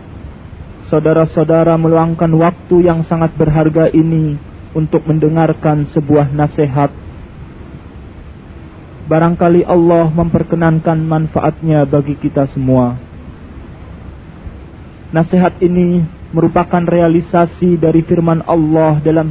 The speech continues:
surat Al-Asr. Allah Subhanahu wa taala berfirman,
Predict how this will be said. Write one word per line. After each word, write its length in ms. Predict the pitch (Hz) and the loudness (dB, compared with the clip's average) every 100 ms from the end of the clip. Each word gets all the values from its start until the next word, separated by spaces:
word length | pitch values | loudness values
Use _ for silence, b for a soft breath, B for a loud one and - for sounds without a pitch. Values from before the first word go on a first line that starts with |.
| - | -2
surat 240 | 165 156 - | 0 0 0
Al-Asr. 640 | 151 151 92 156 - 156 151 - - - - - - - - - - - - - - - | 0 0 0 -2 -2 -4 -4 -12 -18 -18 -18 -18 -18 -18 -20 -20 -20 -18 -18 -18 -10 0
Allah 280 | 170 175 170 | 2 2 2
Subhanahu 560 | - - 180 180 165 | 0 0 2 4 4
wa 100 | 175 165 | 4 2
taala 480 | 180 151 180 175 170 | 2 2 4 4 2
berfirman, 800 | 165 156 185 175 175 175 170 | 0 0 0 2 2 0 0